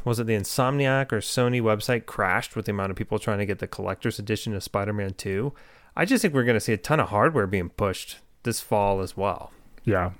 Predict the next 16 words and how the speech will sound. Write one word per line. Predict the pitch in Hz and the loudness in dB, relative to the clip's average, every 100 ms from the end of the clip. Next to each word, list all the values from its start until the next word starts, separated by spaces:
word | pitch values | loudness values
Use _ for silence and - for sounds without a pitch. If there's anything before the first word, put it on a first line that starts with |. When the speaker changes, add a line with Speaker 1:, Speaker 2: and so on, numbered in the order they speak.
| - - - - - - - - - - | -16 -20 -20 -20 -20 -20 -20 -20 0 8
Speaker 2:
Oh, | 131 107 | 8 8
yeah, | 95 98 | 4 2
this | 95 107 | 2 2
fall | - 113 95 | 4 4 4
will | 98 | 2
be | 92 95 90 85 - - - - | 2 0 0 -4 -12 -20 -6 0
ridiculous. | 104 95 101 107 98 101 - - 156 | 2 4 2 4 2 2 -2 4 10
If, | 160 - - _ - | 10 8 -6 _ 6
if | 135 | 8
Starfield | - 185 220 196 185 139 | 10 8 10 10 10 10
even | 135 123 110 | 8 8 8
breaks, | 107 113 - | 8 6 6
like, | 117 98 | 4 4
an | 95 | 2
eighty-two, | 110 110 120 131 127 104 _ _ _ - - - 143 135 139 143 143 | 4 6 8 8 8 4 _ _ _ -20 -4 4 8 10 8 6 6
eighty-three, | 127 127 123 - 131 131 143 | 6 6 6 8 8 10 8